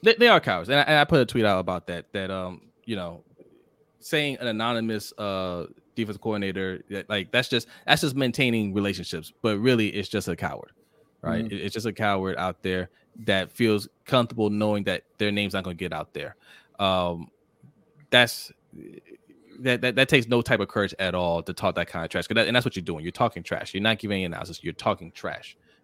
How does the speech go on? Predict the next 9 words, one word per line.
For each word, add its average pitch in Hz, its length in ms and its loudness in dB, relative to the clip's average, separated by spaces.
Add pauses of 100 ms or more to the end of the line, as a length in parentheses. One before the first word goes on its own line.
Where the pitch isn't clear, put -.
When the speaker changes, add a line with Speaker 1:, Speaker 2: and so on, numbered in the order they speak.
Speaker 2:
Yeah. 98 100 -8
Speaker 1:
And 101 320 0
you 120 140 4
know, 127 380 4
you 123 140 0
know 127 160 2
you're 175 140 0
talking 95 300 -6
trash. 80 420 -12